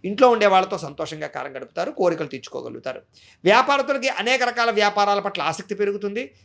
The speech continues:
వ్యాపారాల నిర్ణయాలు మంచివి తీసుకోగలుగుతారు. ప్రణాళికాబద్ధంగా వ్యాపారం చేయగలుగుతారు. వ్యాపార లాభాలు, డబ్బులు రొటేషన్లు జరుగుతాయి. స్వల్పంగా ఇబ్బందులు ఎదురైనా కూడా మళ్ళీ వారాంతరం యందు అనుకూలమైన వాతావరణమే కనపడుతోంది. కాబట్టి ఏదేమైనా ఒక్కసారి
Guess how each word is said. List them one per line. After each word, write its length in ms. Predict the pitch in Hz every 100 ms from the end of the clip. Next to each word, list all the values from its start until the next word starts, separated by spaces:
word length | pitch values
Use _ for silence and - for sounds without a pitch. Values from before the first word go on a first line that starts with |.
| _
వ్యాపారాల 580 | 156 180 233 254 240 233
నిర్ణయాలు 400 | 180 170 202 214
మంచివి 300 | 170 170 202
తీసుకోగలుగుతారు. 760 | 202 190 190 180 185 180 185 226 - _ -
ప్రణాళికాబద్ధంగా 760 | 160 190 196 190 180 160 180 185
వ్యాపారం 400 | 151 151 170 156
చేయగలుగుతారు. 540 | 151 151 151 151 160 233 _ _
వ్యాపార 300 | 143 147 170
లాభాలు, 360 | 151 143 165 214
డబ్బులు 300 | 160 143 151
రొటేషన్లు 420 | 139 127 123 147
జరుగుతాయి. 420 | 135 151 226 254 - - _
స్వల్పంగా 760 | - 190 190 240 262 262 262 254 262
ఇబ్బందులు 360 | 185 165 208 196
ఎదురైనా 320 | 175 185 185
కూడా 240 | 185 269 403 _ _
మళ్ళీ 160 | 180 208
వారాంతరం 500 | 156 165 180 175 180
యందు 280 | 208 294 -
అనుకూలమైన 420 | 165 220 240 214
వాతావరణమే 440 | 185 170 160 160 156
కనపడుతోంది. 520 | 139 135 165 185 185
కాబట్టి 400 | 196 196 247 269 _ _ _
ఏదేమైనా 400 | 180 254 254 262
ఒక్కసారి 560 | 233 214 202 220 214